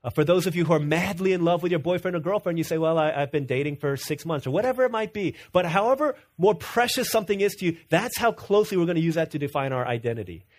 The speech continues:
If you find your identity wrapped up in being this great K-pop star, then you're gonna say, "I'm a Korean American." Right? The more precious something is to you, the more closely you will use that to define your identity.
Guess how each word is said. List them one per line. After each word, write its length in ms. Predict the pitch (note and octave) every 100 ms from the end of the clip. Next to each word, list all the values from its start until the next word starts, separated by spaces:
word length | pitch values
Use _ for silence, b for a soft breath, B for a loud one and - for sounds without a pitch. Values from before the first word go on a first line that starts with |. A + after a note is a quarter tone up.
| b
If 120 | D3+
you 60 | G#3
find 380 | - G3 G3+ F#3
your 100 | G3
identity 480 | F#3+ F#3 F#3+ F#3 F3+
wrapped 440 | C#3+ E3+ F#3 -
up 160 | F#3 F#3
in 100 | D#3+
being 220 | F#3 F#3
this 160 | F3
great 400 | - D#3 F#3 F#3
K-pop 480 | - F#3 F3+ F3+ E3
star, 320 | - G3 F#3
then 100 | E3+
you're 80 | D#3+
gonna 140 | F3 E3+
say, 120 | E3+
"I'm 140 | D#3+
a 60 | D#3
Korean 260 | D#3+ D#3+
American." 520 | D#3 E3 E3+ D#3 F#2+ F#2 _ _ _ _ _ _ _ _ _ _ _ _ -
Right? 160 | F3+
The 80 | E3+
more 180 | E3+ G3+
precious 560 | - - B3 A#3+ B3
something 320 | - A3+ G#3+ F#3
is 160 | F#3+ F#3+
to 120 | F3+
you, 540 | D#3 A3+ F3+ D3 F3 _ _ _ _ _ _ _ _ _ _ _ _ _ _ _ _ -
the 60 |
more 160 | E3+ E3
closely 640 | - - G3+ A3 A3 G#3
you 120 | F#3
will 120 | F3+
use 180 | E3+ E3+
that 200 | E3 D#3+
to 60 | D#3+
define 440 | D3 - C#3 C#3+
your 160 | C#3 C3+
identity. 800 | A#2+ A2 A2 A2 G#2+ - E2